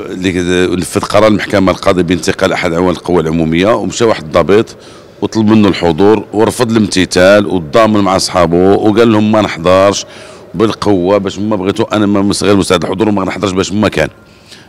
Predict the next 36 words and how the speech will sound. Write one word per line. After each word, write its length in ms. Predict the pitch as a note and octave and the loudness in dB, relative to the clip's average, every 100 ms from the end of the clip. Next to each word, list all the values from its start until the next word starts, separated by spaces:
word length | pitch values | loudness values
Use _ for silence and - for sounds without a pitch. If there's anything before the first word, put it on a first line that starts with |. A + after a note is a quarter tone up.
| - | -8
جات 160 | F#2 A#2 | -4 -4
التقرير 320 | - G2 A2+ | -4 0 0
المحكمة 420 | G2 - G2+ G2 | 0 -2 -2 0
قالت 200 | F#2 E2 | 0 -2
لك 80 | E2+ | -4
هذا 180 | E2+ D#2+ | -2 -4
في 80 | |
الظن 240 | C2 G#2+ G2 | -2 0 0
مع 80 | F2+ | 0
الإجراءات 540 | - D#2+ E2 D#2+ D#2 | -2 -2 -2 -2 -4
اللي 140 | D#2+ | -6
خصها 200 | - E2 | -6 -6
تستوجب 440 | C#2+ - D#2+ D2 - | -8 -10 -10 -10 -8
قانونا. 440 | E2 D2+ F2 A2+ - - - - - - | -6 -4 -2 -2 -4 -20 -20 -20 -20 -8
بقاو 140 | - A2+ | 0 2
لنا 120 | A2+ | 2
واحد 140 | F#2+ | 0
المتهمين 460 | G#2 G2 G2+ G#2+ A#2 | -2 0 2 2 2
في 140 | F2+ | 0
حالة 180 | - G2+ | -2 -2
سراح. 400 | - F2 D2 - - - - - - - - - - | 2 0 0 -6 -18 -20 -20 -20 -20 -20 -20 -20 -20
المحكمة 340 | - - A2 | -10 -2 0
قررت 240 | G#2+ G#2 G2 | 0 -2 -2
استدعائهم 600 | - E2+ F2+ - F2 A#2 - - - - - | -2 0 0 2 0 0 -4 -20 -20 -20 -12
وأخرت 380 | - - G#2 F#2+ | -8 -2 -2 0
الملف 260 | G2+ F2+ G#2 | 0 0 0
واحد 180 | F2 | -2
جوج 340 | D2+ F2+ A2+ - - - E2+ | 0 2 2 -2 -16 -8 -2
على 100 | G2+ | 0
أساس 160 | - | 0
عندك 180 | G2 G2 | -4 -2
متهم 360 | G2 - F2+ G#2 | -4 -2 -2 -2
اللي 120 | G2+ | -2
في 60 | |
حالة 160 | G2+ F#2+ | -2 -2
سراح 420 | - D#2+ C#2 - | 0 0 0 -8